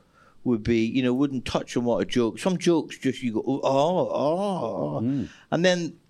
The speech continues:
Speaker 1: from that, um, during the pandemic, I did, I was in the most locked down city in the world, which was Melbourne.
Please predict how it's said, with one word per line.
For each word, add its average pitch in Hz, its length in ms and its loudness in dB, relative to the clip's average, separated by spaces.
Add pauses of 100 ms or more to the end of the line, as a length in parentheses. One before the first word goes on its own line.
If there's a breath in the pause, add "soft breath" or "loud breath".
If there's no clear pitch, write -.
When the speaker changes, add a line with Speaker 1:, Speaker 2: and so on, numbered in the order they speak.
(760)
Speaker 1:
from 214 440 0
that, 175 260 2 (140)
um, 120 500 2 (380)
during 214 240 4
the 185 80 0
pandemic, 131 680 2 (760)
I 117 80 4
did, 135 400 4
I 131 120 4
was 143 160 2
in 131 320 2
the 147 100 2
most 147 300 0
locked 151 260 2
down 127 200 4
city 135 260 0
in 104 100 0
the 101 60 2
world, 101 280 2
which 104 200 -2
was 98 220 -2 (320 soft breath)
Melbourne. 110 520 2